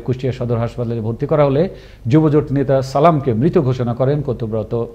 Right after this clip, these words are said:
চিকিৎসক। টাঙ্গাইল সদর উপজেলা আশিকপুর বাইপাস এলাকায় অভিযান পরিচালনা করে র্যাব বারো। বুধবার ভোর রাতের এই অভিযানে ঢাকা টাঙ্গাইল বঙ্গবন্ধু সেতু মহাসড়কের আশিকপুর বাইপাস এলাকা থেকে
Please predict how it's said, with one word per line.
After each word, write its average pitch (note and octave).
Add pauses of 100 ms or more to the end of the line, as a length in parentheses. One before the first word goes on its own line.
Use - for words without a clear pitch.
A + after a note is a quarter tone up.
(120)
চিকিৎসক। E3 (1500)
টাঙ্গাইল G3
সদর A#3
উপজেলা A#3
আশিকপুর G#3+
বাইপাস F3+
এলাকায় E3+
অভিযান E3 (120)
পরিচালনা D3
করে C3+
র্যাব B2 (100)
বারো। A2+
বুধবার B2
ভোর C3 (100)
রাতের C3
এই C3
অভিযানে D3+ (540)
ঢাকা D#3
টাঙ্গাইল E3
বঙ্গবন্ধু D#3
সেতু D#3
মহাসড়কের C#3 (100)
আশিকপুর F#3
বাইপাস C#3+
এলাকা C3+
থেকে C#3+